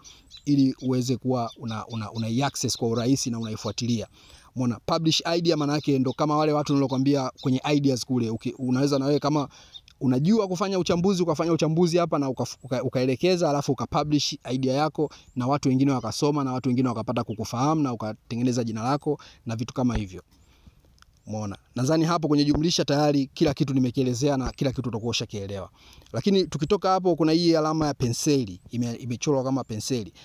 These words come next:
Hapo ndo sehemu ambapo zinakaa tools kama tools zenyewe sasa. Umeona? Ukiachana hapa kwenye jumlisha tumeona kwamba kuna drawing ambapo tunazipata tools hapa, lakini pia tools zimewekwa sehemu ya kipekee kwa sababu ili uweze kuzi access, kwa sababu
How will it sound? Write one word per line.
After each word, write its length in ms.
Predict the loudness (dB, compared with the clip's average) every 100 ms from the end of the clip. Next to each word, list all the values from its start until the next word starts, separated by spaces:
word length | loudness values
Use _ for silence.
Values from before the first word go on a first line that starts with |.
| -6
Hapo 220 | -2 0
ndo 100 | 0
sehemu 280 | 2 2 2
ambapo 240 | 2 0
zinakaa 380 | 0 0 -2 -4
tools 380 | 0 2 4 2
kama 200 | -2 -4
tools 360 | 0 0 0 -4
zenyewe 400 | -6 -4 -4 -6
sasa. 280 | -8 -6 -6 -10 -14 -6
Umeona? 180 | -4 -2
Ukiachana 400 | -2 0 2 2
hapa 140 | 0
kwenye 160 | 0 0
jumlisha 320 | 0 0 2
tumeona 360 | 2 4 2
kwamba 180 | 0 0
kuna 180 | 0 -2
drawing 520 | 2 4 4 2 0
ambapo 260 | 0 0 2
tunazipata 480 | 0 0 -2 -2 -4 -2
tools 400 | 0 0 -2 -8 -16 -20 -4
hapa, 360 | -2 -2 -4 -8 -18 -18 -8
lakini 200 | -2 0
pia 240 | 2 2
tools 320 | 2 2 4 2
zimewekwa 520 | 4 4 4 2 0
sehemu 360 | 2 2 4
ya 60 | 2
kipekee 560 | -2 -2 0 2 2 0
kwa 120 | -2
sababu 440 | 0 0 0 0 -2 -14 -20 -20 0
ili 180 | 4 6
uweze 240 | 4 4
kuzi 240 | 2 2 0
access, 320 | 0 -4 -2
kwa 80 | -2
sababu 320 | 2 2